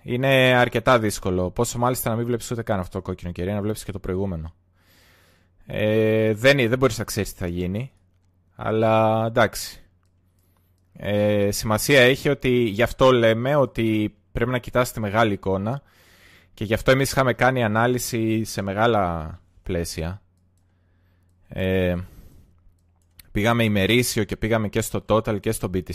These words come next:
C. Στο ημερήσιο και στο B T C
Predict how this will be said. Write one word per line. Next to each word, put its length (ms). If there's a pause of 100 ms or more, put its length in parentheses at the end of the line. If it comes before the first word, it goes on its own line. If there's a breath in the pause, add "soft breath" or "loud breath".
C. 200 (1400)
Στο 140
ημερήσιο 680
και 120
στο 200
B 40
T 140 (140)
C 220